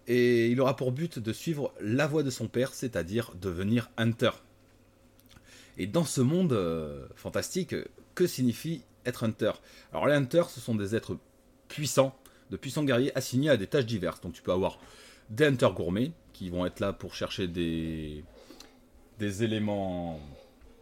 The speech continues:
des éléments plus, excusez-moi, euh, <laughs> comment dire, euh, des, ah, je vais pas y arriver, des aliments particuliers, des gros oiseaux géants, euh, en affrontant de grands dangers. On peut trouver des explorateurs,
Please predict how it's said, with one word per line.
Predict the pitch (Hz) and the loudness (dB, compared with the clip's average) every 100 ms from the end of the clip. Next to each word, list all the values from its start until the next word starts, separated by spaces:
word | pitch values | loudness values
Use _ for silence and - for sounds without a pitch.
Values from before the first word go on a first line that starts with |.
| - _ - - - - | -20 _ -20 -20 -16 -6
des | 90 104 | -2 0
éléments | 107 107 110 | 2 4 2
plus, | - - 101 98 90 90 85 82 78 | 0 -8 -6 -4 -2 -2 -4 -4 -6
excusez-moi, | 92 - 101 90 - - - - - - - - - | -8 -6 -4 -4 -6 -16 -14 -14 -14 -18 -20 -10 -4
euh, | 90 85 65 - - - - - | -2 -2 -2 -2 -2 -8 -14 -20
<laughs> | - - - - - | -20 -20 -20 -20 0
comment | 117 | 4
dire, | 120 120 - - - | 6 6 4 -12 -8
euh, | 95 | -4
des, | 90 92 90 87 82 80 76 73 71 - | 0 2 2 2 2 0 -4 -6 -10 -6
ah, | 107 | -2
je | 92 | -2
vais | |
pas | 92 | 4
y | 117 | 4
arriver, | 117 110 87 - - | 6 2 -2 -12 -16
des | 104 104 127 | -6 2 4
aliments | 131 131 127 117 | 4 4 4 4
particuliers, | 131 117 120 117 120 123 | 0 -4 -6 2 2 2
des | 98 | 0
gros | 87 85 107 101 | -2 0 0 4
oiseaux | 101 104 | 2 2
géants, | 101 95 95 101 104 110 90 | 0 4 4 4 0 0 -2
euh, | 76 73 71 69 73 87 - - | -2 -4 -6 -8 -12 -16 -18 -8
en | 98 | 0
affrontant | 107 - 113 113 | 0 2 -2 0
de | 107 | 0
grands | 92 104 | 0 0
dangers. | 95 95 143 135 - - - | 0 0 0 -2 -16 -12 -8
On | |
peut | 85 104 | -4 -6
trouver | - 107 | -2 -2
des | 92 98 | 0 -2
explorateurs, | - 90 90 127 135 143 | -4 -2 0 2 4 2